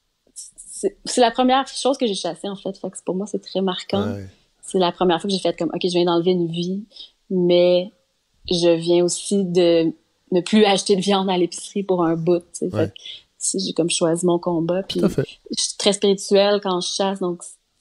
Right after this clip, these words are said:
Speaker 1: c'était très beau.
Speaker 2: Ouais.
Speaker 1: C'était un beau moment.
Speaker 2: On va rester à Cap Tourmente parce qu'on va parler du maïs. Parce que dans le
Speaker 1: Oui.
Speaker 2: chapitre consacré au maïs, un aliment extraordinaire, euh, moi j'ai déjà hâte. Moi j'achète, là je le fais plus, mais j'achetais des, des épis parfois du Mexique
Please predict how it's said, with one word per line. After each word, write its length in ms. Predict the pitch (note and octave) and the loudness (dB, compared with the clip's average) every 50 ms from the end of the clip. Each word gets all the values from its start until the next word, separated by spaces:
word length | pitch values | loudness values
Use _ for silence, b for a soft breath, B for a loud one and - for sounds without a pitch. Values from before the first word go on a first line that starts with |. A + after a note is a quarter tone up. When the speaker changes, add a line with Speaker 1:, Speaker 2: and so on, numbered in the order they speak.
| _ _ _ _ | _ _ _ _
Speaker 1:
c'était 140 | - F3+ F3 | 0 0 0
très 160 | - - B3+ | 2 0 2
beau. 240 | A#3+ F#3+ F3 F3+ G3 F#3+ _ | 2 2 0 -2 -2 -6 _
Speaker 2:
Ouais. 160 | A#2 G#2 F#2+ _ _ _ _ | -8 -8 -8 _ _ _ _
Speaker 1:
C'était 140 | - - F#3+ | -14 -8 -6
un 80 | F#3+ | -2
beau 100 | F#3+ F#3 | 0 0
moment. 260 | G#3 G#3+ F3+ D#3+ D#3 - | 0 0 0 0 -2 0
Speaker 2:
On 60 | - B2 | 0 2
va 80 | D3 | 4
rester 220 | D#3 D#3+ D3+ - A#3 | 4 2 2 2 0
à 60 | A#3 | 2
Cap 160 | - G3+ F3+ | 2 0 0
Tourmente 360 | - F3+ D3 D3+ F#3 B3+ C4 | 0 0 2 2 0 0 2
parce 160 | - F3 D3 - | 0 0 0 2
qu'on 100 | D3+ C#3+ | 2 2
va 60 | C#3+ | 2
parler 180 | C#3 D#3+ G3 G#3 | 4 4 2 2
du 80 | E3 | 2
maïs. 600 | D3+ D3 C3+ D3 G#3+ B3+ - - - - - - _ _ _ _ | 4 4 4 4 4 2 0 -2 -10 -12 -12 -14 _ _ _ _
Parce 160 | - C3+ B2 - | -8 -8 -6 -2
que 80 | - | -2
dans 380 | C#3 B2 A#2+ C#3 E3+ G#3+ B3 C4 | -2 -2 0 0 4 6 6 8
le 60 | A3 - | 8 8
Speaker 1:
Oui. 20 | |
Speaker 2:
chapitre 460 | C4+ C#4 - - G3 G3 G3+ G3+ _ _ - | 8 8 6 4 4 2 2 2 _ _ -2
consacré 400 | D#3 C#3 B2+ - B2 - - D3 | -2 0 0 0 -4 -2 -2 0
au 60 | D3 | 0
maïs, 520 | C#3+ B2+ A#2+ B2 E3 A#3 G#3+ - - - - | 2 2 2 2 0 0 -4 -6 -8 -6 -4
un 80 | C3+ C3 | 0 0
aliment 420 | C3 C3 C3 C3 C3+ C#3+ D3 D3+ D#3+ | 2 2 2 4 4 4 2 2 0
extraordinaire, 1040 | C3 A#2+ - - - E3 D3+ C3+ B2+ B2 B2+ B2+ C3 D3+ E3+ F3+ F3+ D#3+ - - B3+ B3+ | -2 -6 -6 -2 0 2 2 2 2 2 2 2 2 0 0 -2 -2 -6 -10 -14 -18 -8
euh, 840 | C#3+ A#2+ A#2 A#2 A#2 A#2 A2+ A2+ A2+ A#2 A#2 A2+ A2 A2+ A#2 A2+ A#2 _ _ _ _ _ - _ _ _ | -6 -4 -2 -2 -2 -2 -2 -2 -2 -4 -4 -4 -4 -4 -4 -6 -8 _ _ _ _ _ -20 _ _ _
moi 200 | A#2+ B2 C3 A#2+ | 0 2 2 2
j'ai 120 | G#2+ A2+ | 2 0
déjà 260 | G2+ A2 A2+ A2+ A2+ A2 A2+ A#2+ | 0 2 4 4 4 4 4 2
hâte. 60 | A#2+ A#2 _ _ | 0 -2 _ _
Moi 100 | B2 B2+ | -2 0
j'achète, 380 | A#2+ B2 A2+ - - D#3 C#3+ - | 2 2 0 0 0 -2 -2 0
là 140 | - B2 D#3 | 2 4 4
je 80 | D#3+ D3+ | 6 6
le 80 | C3+ | 4
fais 140 | - - C3 | 2 0 -2
plus, 180 | - - - F#3 | -2 -2 -2 0
mais 80 | E3 | 0
j'achetais 340 | C3 C3+ B2+ A#2 - - F3 | 2 2 0 0 0 -2 0
des, 300 | E3 C#3+ B2+ A#2+ A#2 A2+ _ _ _ | 0 2 0 0 0 -2 _ _ _
des 200 | A#2+ B2 A#2+ A#2+ | -4 -2 0 0
épis 300 | A#2+ - - - D#3 D3 | -2 -2 -4 -6 -6 -2
parfois 300 | - C#3 A#2 - - C#3 | 0 -2 -2 2 2 0
du 80 | B2+ A#2+ | 0 2
Mexique 560 | B2 A#2 G#2+ - - C#3+ C#3+ - _ - - | -2 -2 -4 -2 -2 -2 -2 -2 _ -20 -20